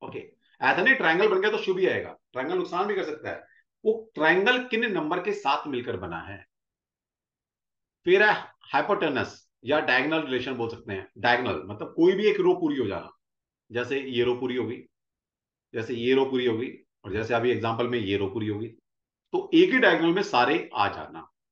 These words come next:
तो ये पांचवा combination होता है। तो पांच तरह के कॉम्बिनेशन बनते हैं और कुछ special combination है वो भी हम सीखने वाले हैं। तो टोटल मिला के फिफ्टी वन combination बैठते हैं। अब इन फिफ्टी वन कॉम्बिनेशन को या तो ज्योतिष पढ़ेंगे तब आप और अच्छे पकड़ पाएंगे,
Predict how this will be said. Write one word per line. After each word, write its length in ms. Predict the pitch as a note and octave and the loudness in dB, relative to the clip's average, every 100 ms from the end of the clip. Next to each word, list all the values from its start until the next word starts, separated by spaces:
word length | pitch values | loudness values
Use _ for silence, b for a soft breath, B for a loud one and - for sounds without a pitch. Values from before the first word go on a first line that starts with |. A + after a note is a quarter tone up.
| _ _ _ _ _ _ - | _ _ _ _ _ _ -4
तो 40 | C3 | -4
ये 60 | D#3 | -2
पांचवा 360 | B2+ B2 C3 C#3 D3+ | 0 0 0 -4 -4
combination 480 | - F#2+ F#2+ F#2 F2 | -8 -6 -6 -6 -10
होता 180 | - - | -18 -20
है। 40 | G#2 | -12
तो 100 | C#3 - | -10 -6
पांच 260 | C#3 D#3 G3 | 0 2 2
तरह 120 | E3 D3 | 0 -2
के 100 | C3+ | -2
कॉम्बिनेशन 380 | A#2 A2+ A#2+ | -4 -4 -6
बनते 220 | A2+ F#2 D3 | -8 -6 -6
हैं 160 | F3+ B _ | -8 B _
और 120 | D3 - | 0 2
कुछ 180 | F#3 - | 0 -2
special 480 | - C#3+ C#3 E3+ | -4 0 2 0
combination 500 | - C3 C3 B2+ A2+ | 0 -2 0 -2 -4
है 60 | A2 - _ _ G2+ | -8 -10 _ _ -4
वो 100 | G#2+ | -2
भी 100 | A#2 | -2
हम 80 | |
सीखने 300 | - G2 F2+ | -6 -10 -12
वाले 140 | D#2+ D#2+ | -14 -16
हैं। 100 | E2 | -18
तो 60 | A2+ | -6
टोटल 260 | C#3+ D3 | -4 -2
मिला 180 | E3 C#3+ | 0 0
के 160 | D3 E3+ | -2 -4
फिफ्टी 280 | B2+ - C3+ | -8 -8 -6
वन 160 | B2+ | -4
combination 440 | B2 F#2+ G2 B2+ D3 | -6 -6 -8 -10 -12
बैठते 320 | F#2+ - _ | -14 -18 _
हैं। 60 | _ _ b b b - | _ _ b b b 0
अब 100 | E3 | 4
इन 100 | F#3 | 4
फिफ्टी 400 | F#3 F#3 G#3+ G#3 | 4 0 -2 0
वन 160 | F#3+ F3+ | 2 2
कॉम्बिनेशन 380 | E3+ F3 E3+ | 2 2 0
को 100 | E3 | 0
या 80 | F3+ | 0
तो 100 | E3+ | 0
ज्योतिष 380 | E3 C3 C#3+ F3+ | -2 -2 -2 -4
पढ़ेंगे 280 | D3+ D3+ D#3+ | -2 -2 -2
तब 300 | D#3+ D#3 - _ - | 0 -2 -4 _ -6
आप 300 | B2+ B2+ - | -6 -6 -6
और 140 | C#3+ D3+ | -2 -2
अच्छे 200 | D3 D#3 | -2 -6
पकड़ 260 | - C#3 | -4 -4
पाएंगे, 380 | C#3+ C3+ C#3 E3+ | -2 -2 -2 -8